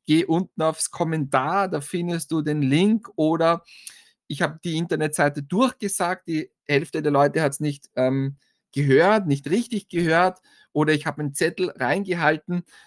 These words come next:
ähm, in die Kamera. Die Leute haben dann irgendwie nicht gecheckt, dass das, dass das der Link ist, wie auch immer. Das heißt, wenn hundert Leute das sehen, ist die Conversion wahrscheinlich bei ein Prozent.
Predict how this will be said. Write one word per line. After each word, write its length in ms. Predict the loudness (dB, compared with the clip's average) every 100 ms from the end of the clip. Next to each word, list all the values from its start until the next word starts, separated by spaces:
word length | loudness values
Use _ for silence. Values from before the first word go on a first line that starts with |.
| _ 0
ähm, 260 | 2 2
in 120 | 0 0
die 100 | 0
Kamera. 600 | -2 0 2 4 2 0
Die 240 | -2 2
Leute 360 | 4 4 2 2
haben 140 | 0
dann 140 | 0 0
irgendwie 180 | 0 -2
nicht 200 | -2 -6
gecheckt, 400 | -4 -4 -4 -8
dass 160 | -6
das, 400 | -6 -6 -8 -8 -8
dass 220 | -8 -8
das 160 | -6
der 100 | -4
Link 240 | 0 0 -2
ist, 180 | -4 2
wie 120 | 2
auch 80 | 2
immer. 280 | 0 -2 -4 _ _
Das 180 | -8 -2
heißt, 280 | 0 0 -6 _ _ _
wenn 140 | -2
hundert 260 | 0 0 0
Leute 280 | 0 0 -4
das 200 | -8 -6
sehen, 400 | 0 2 0 -4 _ _ _
ist 240 | -6 -4 -6
die 80 | -6
Conversion 600 | -6 0 2 2 -2 -8
wahrscheinlich 360 | -8 -10 -10
bei 100 | -8
ein 180 | -4 -4
Prozent. 400 | -8 -14 -14